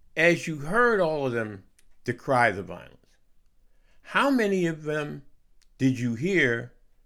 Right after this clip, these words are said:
actually take any responsibility for the violence? And I'm talking about the people, I'm not talking about people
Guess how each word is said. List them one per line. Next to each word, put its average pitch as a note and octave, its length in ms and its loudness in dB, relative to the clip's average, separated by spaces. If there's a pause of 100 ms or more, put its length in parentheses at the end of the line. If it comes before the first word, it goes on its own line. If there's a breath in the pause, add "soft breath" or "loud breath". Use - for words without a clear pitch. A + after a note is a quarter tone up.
(360)
actually D3+ 460 0
take C#3 360 -4
any F3 220 2
responsibility B2+ 1200 -4 (560)
for - 120 -16
the F#2 100 -14
violence? F2 480 -16
And B2+ 80 -6
I'm G#3 100 -2
talking C#4+ 300 0
about C4 180 0
the G#3 80 -8
people, G3 300 -6
I'm F#3 80 -2
not C4+ 200 -4
talking A#3+ 300 -4
about F#3+ 280 -4
people E3+ 420 -6